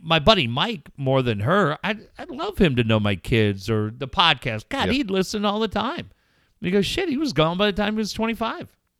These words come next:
Speaker 2: Damn.
Speaker 1: Yeah, crazy shit.
Speaker 2: Yeah.
Speaker 1: But she was too. Car went off the road, icy conditions, and, uh, yeah, killed her at, at a really young age. But a random,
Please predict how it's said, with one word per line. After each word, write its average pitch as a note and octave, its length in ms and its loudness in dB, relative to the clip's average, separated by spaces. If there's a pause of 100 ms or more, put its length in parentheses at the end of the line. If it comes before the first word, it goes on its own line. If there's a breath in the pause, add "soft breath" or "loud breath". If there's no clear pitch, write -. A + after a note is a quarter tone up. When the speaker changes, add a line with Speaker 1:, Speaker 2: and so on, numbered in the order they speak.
(220)
Speaker 2:
Damn. C3 320 -6 (500)
Speaker 1:
Yeah, F#3 300 0
crazy F3 400 -6
shit. A#3 320 0 (180)
Speaker 2:
Yeah. A#2+ 280 -4
Speaker 1:
But F3+ 120 4
she C#4 200 0
was C#4 320 2
too. F4 360 2 (580)
Car G#3 200 2
went A3+ 180 0
off G#3+ 180 0
the G3+ 100 -4
road, G#3+ 260 6
icy F#3 580 0
conditions, E3+ 760 -2
and, D#3 320 -2 (120)
uh, E3 40 -6
yeah, G3+ 260 0
killed E3 340 -2
her F#3 160 0
at, F3+ 300 -4
at D#3 240 -2
a C#3+ 120 0
really F#3 500 0
young G#2 320 -4
age. D#2 360 -12 (480)
But F#3 320 0
a F3+ 100 2
random, G3+ 720 -6